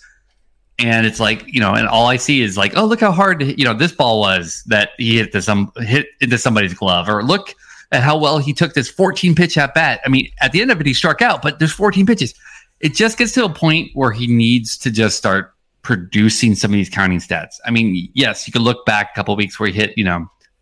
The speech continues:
some huge bombs. And that's the thing. Th-,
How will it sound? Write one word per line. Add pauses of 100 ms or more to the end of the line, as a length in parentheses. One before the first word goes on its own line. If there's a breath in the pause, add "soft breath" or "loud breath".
(160)
some
huge
bombs.
And
that's
the
thing.
Th-,